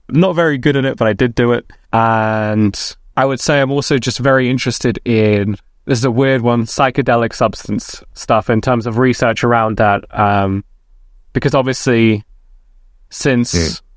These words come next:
Speaker 1: I think research got closed down in America 'cause there was ethics problems, it's been a bit of a closed book, but now that sort of research is opening up again. And I think the way that sort of stuff pers-, uh, like, shapes realities, the treatments that have been successfully pursued with those sort of things.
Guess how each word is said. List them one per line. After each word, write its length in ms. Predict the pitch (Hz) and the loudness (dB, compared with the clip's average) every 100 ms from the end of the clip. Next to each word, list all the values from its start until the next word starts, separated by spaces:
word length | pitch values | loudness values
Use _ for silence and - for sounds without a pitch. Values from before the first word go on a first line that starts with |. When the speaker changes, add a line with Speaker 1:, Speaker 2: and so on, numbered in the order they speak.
| - | -6
Speaker 1:
I 100 | - | -4
think 220 | 127 165 143 | 0 -2 0
research 360 | 143 151 147 135 | 0 0 0 0
got 140 | 135 | -2
closed 260 | - 139 123 | 2 2 2
down 120 | 127 | 0
in 40 | 123 | 0
America 380 | 127 131 120 113 | 0 0 0 -2
'cause 160 | 117 | 0
there 100 | 113 | 2
was 100 | 110 151 | 2 0
ethics 340 | 165 160 135 | 0 -2 -4
problems, 680 | - 139 120 120 117 117 - - | -2 0 2 2 2 0 -4 -4
it's 180 | 127 - | -4 -2
been 180 | 131 123 | 0 0
a 60 | |
bit 140 | 110 - | 0 0
of 120 | 113 | -2
a 60 | |
closed 380 | 110 131 117 107 | 0 0 -2 -2
book, 200 | 170 147 - | -4 -2 -2
but 100 | 120 | 0
now 260 | 123 123 | 2 0
that 120 | 123 117 | -2 -4
sort 200 | 127 113 | -2 2
of 60 | |
research 320 | 120 113 107 113 | 2 2 0 2
is 100 | 110 | 0
opening 320 | 101 107 104 | 0 0 2
up 180 | 123 123 | 0 -2
again. 380 | 104 101 98 101 - - - - - - - - - | -6 -4 -2 -4 -10 -20 -20 -20 -20 -20 -20 -20 -2
And 120 | 107 | 0
I 80 | 107 | 0
think 460 | - 110 113 - - - - - - | 0 0 0 -6 -18 -20 -20 -20 -4
the 80 | 123 | 0
way 180 | 117 107 | 2 2
that 180 | 98 | -2
sort 160 | - 120 | -2 -4
of 60 | 110 | -2
stuff 200 | 113 - | -4 -2
pers-, 240 | 110 - - | -8 -8 -8
uh, 60 | 110 - | -8 -4
like, 180 | - 104 | -2 -2
shapes 320 | - 120 95 | 0 -2 -2
realities, 840 | 135 131 143 139 - 135 131 127 - | 2 2 2 -2 0 2 4 2 -2
the 160 | - 98 - - | -2 -2 -6 -10
treatments 540 | - 147 131 127 120 | 0 0 2 0 0
that 160 | - 117 | -2 -2
have 240 | 113 117 98 | -2 -2 0
been 280 | 107 101 104 - | 0 0 -2 -8
successfully 480 | - - 123 - 110 | -6 -2 -2 0 -2
pursued 400 | 104 - 147 143 | -4 -2 0 0
with 140 | 127 | -2
those 200 | 131 127 | 0 0
sort 240 | - 127 | -2 -4
of 40 | - | -2
things. 420 | 123 117 117 | 0 0 -2